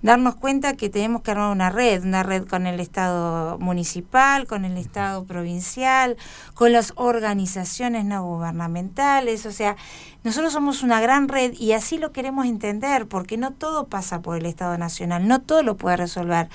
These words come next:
A veces es más fácil resolverlo con, con el municipio porque está más cercano, porque que,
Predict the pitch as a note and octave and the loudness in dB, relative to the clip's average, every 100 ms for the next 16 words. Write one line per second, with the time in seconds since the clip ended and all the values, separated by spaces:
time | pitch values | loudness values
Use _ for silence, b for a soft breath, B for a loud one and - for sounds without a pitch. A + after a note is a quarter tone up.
0 | B B B - G#3 C4 C#4+ C4+ - - | B B B 4 6 6 2 -4 -4 2
1 | A#3 B3+ C4+ - D4+ C4 B3+ A3 A3 A3 | 6 6 6 2 0 -2 -4 -4 -4 -2
2 | A#3 A3+ G#3 G#3 G#3 - G3+ G3+ G#3 A3+ | -2 -2 -4 -6 -8 -8 -4 -2 2 2
3 | A3+ - D#4 D#4 D#4+ D4+ G3+ - G#3 F#3 | 2 0 -4 -4 -4 -4 -4 -6 -8 0
4 | A#3 A#3+ A3 G#3+ G#3+ D4 D#4+ D#4 C#4 A3 | 2 2 2 -2 0 -2 0 -4 -6 -6
5 | G3+ - F#3 F#3 B B B B - A#3 | -8 -6 -6 -6 B B B B 2 8
6 | A3 G#3+ | 8 6